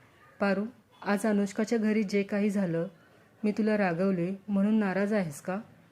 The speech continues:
पारू, "तुम्हाला माझ्यावर रागवण्याचा पूर्ण अधिकार आहे देवी आई, मला नाही वाईट वाटलं." अहिल्यादेवी, "किती गुणी समजूतदार मुलगी आहेस ग तू." ज्या घरात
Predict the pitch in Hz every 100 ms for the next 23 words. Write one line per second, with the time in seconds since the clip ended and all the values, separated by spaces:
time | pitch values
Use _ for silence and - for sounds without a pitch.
0 | - 180 160 - _ - - - - -
1 | _ - 202 196 214 214 180 196 196 214
2 | 196 175 196 196 208 208 208 196 208 190
3 | 160 175 208 208 202 175 170 156 160 160
4 | - _ _ _ _ - 208 214 220 208
5 | 220 214 170 170 156 151 151 151 _ _
6 | _ _ - 180 170 170 160 151 156 -
7 | _ - - _ - 208 226 185 190 202
8 | 202 185 175 190 180 208 208 185 170 185
9 | 165 165 156 170 165 156 - _ _ _
10 | _ 180 202 185 185 190